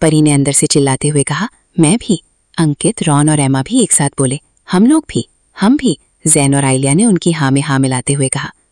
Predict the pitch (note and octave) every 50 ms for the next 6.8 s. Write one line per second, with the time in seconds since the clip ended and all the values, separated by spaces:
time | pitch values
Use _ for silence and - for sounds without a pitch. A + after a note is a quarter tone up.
0 | _ _ - - E4+ F4 - B3+ G3+ F#3 F#3+ G#3+ - - C#4 A#3+ G#3+ - - A#3
1 | A3 F#3+ D#3 D3 E3 E3+ - D3+ C3+ C3+ - C#3+ - - C#3+ C#3 C#3 E3+ B3 -
2 | _ _ _ _ - A3+ B3 - D4+ D4+ D4 C#4+ - - D4+ - - G#3 F3 F3+
3 | - - A#3 - B3 A#3 A#3 A3+ A3 A3 A3+ - A3 G#3+ A3+ A#3+ A#3+ B3 B3+ _
4 | _ _ _ - - D4 C4 G3+ F#3 - - - G#3 - - F#3 C#3+ - _ _
5 | _ _ - - E3 D3+ C#3+ C#3+ D3 C#3+ C#3 C3 - - D3 C#3 C#3+ C#3 - C#3+
6 | C3+ C#3 C3+ B2 B2+ C3 C3 C3 - C3+ - - C3+ B2+ - -